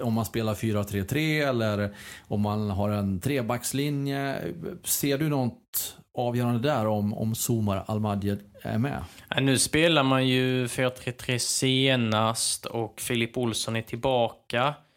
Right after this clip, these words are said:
Speaker 2: Eh, så där
Speaker 1: Trots
Speaker 2: får
Speaker 1: ljumskarna?
Speaker 2: Ja, eller ja, kanske tillbaka ska jag ju
Speaker 1: Ja,
Speaker 2: säga.
Speaker 1: ja.
Speaker 2: Bra att du är med.
Speaker 1: <laughs>
Speaker 2: Ehm, men säg att han är tillbaka då, så, så kan han gå in där istället för Emil Jönsson rimligtvis kanske. Och sen,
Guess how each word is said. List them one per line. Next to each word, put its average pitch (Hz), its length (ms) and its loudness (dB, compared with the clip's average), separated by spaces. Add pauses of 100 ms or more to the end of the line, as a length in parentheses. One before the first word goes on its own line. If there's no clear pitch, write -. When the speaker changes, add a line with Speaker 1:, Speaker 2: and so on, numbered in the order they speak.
(400)
Speaker 2:
Eh, 110 240 -4
så 110 840 -6
där 107 180 0
Speaker 1:
Trots 139 300 2
Speaker 2:
får - 60 2
Speaker 1:
ljumskarna? 113 460 0 (420)
Speaker 2:
Ja, 139 300 4
eller 139 140 6
ja, 135 180 6 (840)
kanske 135 400 0
tillbaka 113 380 0
ska - 140 -4
jag 104 60 2
ju 95 40 2
Speaker 1:
Ja, 101 40 0
Speaker 2:
säga. - 320 0
Speaker 1:
ja. 101 120 -2
Speaker 2:
Bra 110 160 4
att 101 80 -2
du 104 200 0
är 107 40 0
med. 107 300 0 (140)
Speaker 1:
<laughs> 120 200 0
Speaker 2:
Ehm, 113 480 4
men 101 380 -2
säg 120 220 4
att 113 120 0
han 123 140 2
är 110 160 4
tillbaka 113 500 0
då, 104 220 0
så, 107 360 -4
så - 180 -10
kan 110 200 -4
han 110 220 0
gå 107 100 -2
in 107 180 -2
där 104 280 0
istället 110 340 -6
för 113 100 -4
Emil 110 200 0
Jönsson 113 380 0
rimligtvis 120 560 -2
kanske. - 280 -8
Och 135 140 -4
sen, 123 280 -4